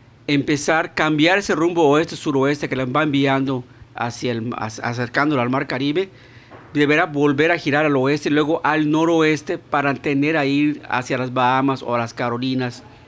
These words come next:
Estados Unidos. Hay que estar muy pendientes el martes. El martes va a ser un día muy importante, para, no solamente para la península de Yucatán, sino para toda la cuenca del Caribe,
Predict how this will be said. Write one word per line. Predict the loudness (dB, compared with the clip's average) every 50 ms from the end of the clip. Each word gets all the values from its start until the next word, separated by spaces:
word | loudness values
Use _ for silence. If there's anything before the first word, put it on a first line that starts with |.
| -18 -16
Estados | -16 -12 -6 -2 0 0 0 0 0
Unidos. | 0 2 2 2 2 2 -2 -4 -10 -20 -20 -20 -20 -20 -20 -20 -20 -20 -20 -12 -6
Hay | -4 -2 0
que | 0
estar | 2 2 0 0
muy | 0
pendientes | 2 2 4 4 2 2 0
el | 0 2
martes. | 2 2 2 2 0 -2 -2
El | -2 0
martes | 0 0 0 0 -2 -4
va |
a | -4
ser | -4 -4
un | -2
día | 0 0 0
muy | 2 2 2 0
importante, | 0 -2 -4 -6 -6 -6 -6 -4 -4 -4 -4 -6 -8 -8 -10 -16 -20 -20 -20 -20 -20 -20 -20 -20 -20 -20 -20 -8 -2
para, | 0 2 2 2 2 0 -2 -6 -16 -18 -14 -6 -4
no | -2 -2
solamente | 0 0 2 2 2 0 -2
para | -2 -2 -2 -2
la | -2 -2 -2
península | -2 -2 0 0 0 0 -2 -4
de | -4
Yucatán, | -2 -4 -4 -4
sino | -4 -6 -6
para | -6 -8 -6
toda | -6 -4 -4
la | -4 -4
cuenca | -4 -4 -2 -2 -2 -2
del | -4 -4 -4 -4
Caribe, | -4 -4 -2 -2 -2 -2 -4